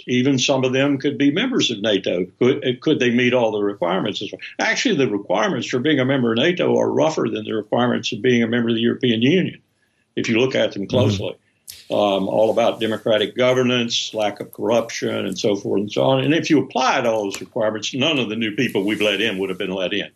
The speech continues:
Speaker 1: I
Speaker 2: Well,
Speaker 1: guarantee you.
Speaker 2: well, Mister Well,
Speaker 1: But
Speaker 2: I'm
Speaker 1: we
Speaker 2: trying,
Speaker 1: don't. We
Speaker 2: well,
Speaker 1: don't,
Speaker 2: I,
Speaker 1: of course.
Speaker 2: I'm trying to figure out, though, where, and it sounds like it was in the nineteen nineties, where is it, though, that we lost this,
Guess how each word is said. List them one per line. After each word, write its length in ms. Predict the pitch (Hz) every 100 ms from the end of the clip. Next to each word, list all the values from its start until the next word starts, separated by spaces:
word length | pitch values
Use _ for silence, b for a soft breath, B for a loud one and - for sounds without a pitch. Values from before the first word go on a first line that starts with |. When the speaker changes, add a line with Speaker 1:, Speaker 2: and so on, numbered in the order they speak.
| _
Speaker 1:
I 100 | -
Speaker 2:
Well, 40 | 190
Speaker 1:
guarantee 420 | 131 101 - 123
you. 180 | 80 - _
Speaker 2:
well, 100 | 185
Mister 220 | 208 208
Well, 160 | 190 -
Speaker 1:
But 160 | 196
Speaker 2:
I'm 140 | 170 247
Speaker 1:
we 60 |
Speaker 2:
trying, 200 | 330 190
Speaker 1:
don't. 100 | 104 - _ _
We 60 | 165
Speaker 2:
well, 100 | 165
Speaker 1:
don't, 100 | 160
Speaker 2:
I, 120 | 175
Speaker 1:
of 120 | -
course. 140 | 98 95 _
Speaker 2:
I'm 160 | 202 208
trying 300 | - 240 269
to 80 |
figure 340 | 190 180 170 156
out, 160 | 156
though, 160 | 135 151
where, 420 | 139 135 185 220
and 220 | 160 160
it 80 | 165
sounds 220 | 147 240
like 100 | 320
it 80 | 220
was 160 | 160 143
in 80 | 202
the 80 |
nineteen 420 | 156 147 139 143 131
nineties, 400 | 127 131 139 113
where 440 | 127 165 233 254
is 400 | 180 190 208 131
it, 180 | 120 104
though, 320 | 107 104 120 B B B B
that 240 | 120 160
we 120 | 160
lost 600 | 143 143 190 220 - -
this, 440 | 143 190 - -